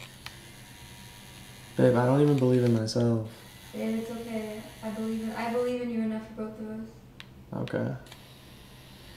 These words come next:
Speaker 2: But if you let me down, it's kinda going down.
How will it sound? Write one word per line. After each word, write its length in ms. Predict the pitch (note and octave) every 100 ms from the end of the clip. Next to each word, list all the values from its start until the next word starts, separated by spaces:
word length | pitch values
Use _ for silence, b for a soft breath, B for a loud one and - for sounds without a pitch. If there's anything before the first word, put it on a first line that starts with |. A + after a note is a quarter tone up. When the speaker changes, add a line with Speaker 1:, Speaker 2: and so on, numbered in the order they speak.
| B B B -
Speaker 2:
But 120 | A3+ A#3
if 60 | A#3
you 100 | A3+
let 160 | A3
me 80 | A3
down, 320 | G#3 G#3 G#3 G3+
it's 140 | -
kinda 180 | G#3+ G3+
going 260 | G#3 G#3 G3+
down. 260 | G#3 G#3